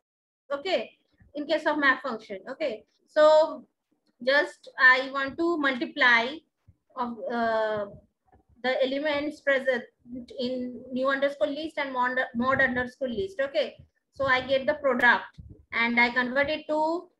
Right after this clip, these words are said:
list type, okay? That is list of Y one gets you, uh, gives you the product of the, uh, items present in new underscore list and mod underscore list, okay? That is one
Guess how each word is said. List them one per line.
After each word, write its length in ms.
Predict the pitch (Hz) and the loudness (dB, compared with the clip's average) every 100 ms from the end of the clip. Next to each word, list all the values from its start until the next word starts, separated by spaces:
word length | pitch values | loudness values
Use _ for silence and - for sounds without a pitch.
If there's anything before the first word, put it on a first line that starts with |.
| _ | _
list 520 | 247 269 311 302 - - | -6 -2 -2 -4 -10 -4
type, 340 | 226 196 190 _ _ | -2 -2 -8 _ _
okay? 460 | 269 302 339 226 - _ _ - | -6 -4 -4 -4 -10 _ _ -8
That 120 | 254 | -6
is 160 | 277 | -4
list 240 | 269 277 311 | -4 -2 0
of 120 | 311 311 | -2 2
Y 220 | 269 254 | 0 2
one 360 | 233 254 330 - _ | 2 0 -2 -12 _
gets 300 | 254 254 254 - _ _ | 0 0 0 -8 _ _
you, 160 | 269 240 | -6 -4
uh, 140 | 233 | -4
gives 320 | 240 311 - | -2 -2 -2
you 180 | 311 311 | -4 -2
the 320 | 269 269 302 - _ _ _ _ | 0 2 0 -4 _ _ _ _
product 580 | 269 262 269 262 - _ - - | 2 4 2 0 -10 _ -20 -8
of 200 | 247 - - - | -6 -6 -10 -8
the, 200 | 247 262 | -4 -2
uh, 320 | 240 233 233 - | -2 -2 -2 0
items 580 | 240 240 277 311 339 | -2 -2 -4 -4 -6
present 460 | - 254 240 262 247 | -4 -4 -4 -6 -6
in 180 | 277 285 | -6 -6
new 160 | 254 | -6
underscore 540 | 247 247 254 294 269 269 | -4 -4 -4 0 0 0
list 300 | 247 311 302 | -4 -6 -6
and 200 | 262 240 | -8 -6
mod 180 | 214 208 | -4 -4
underscore 440 | 208 208 208 202 190 | -4 -6 -10 -14 -14
list, 220 | 196 277 | -12 -8
okay? 300 | 285 294 - _ _ _ _ _ _ _ - | -6 -6 -8 _ _ _ _ _ _ _ -6
That 180 | 233 | -4
is 480 | 254 269 285 - _ _ _ _ _ _ _ _ _ _ _ _ - | -4 -6 -10 -16 _ _ _ _ _ _ _ _ _ _ _ _ -8
one 320 | 233 233 254 | 2 4 2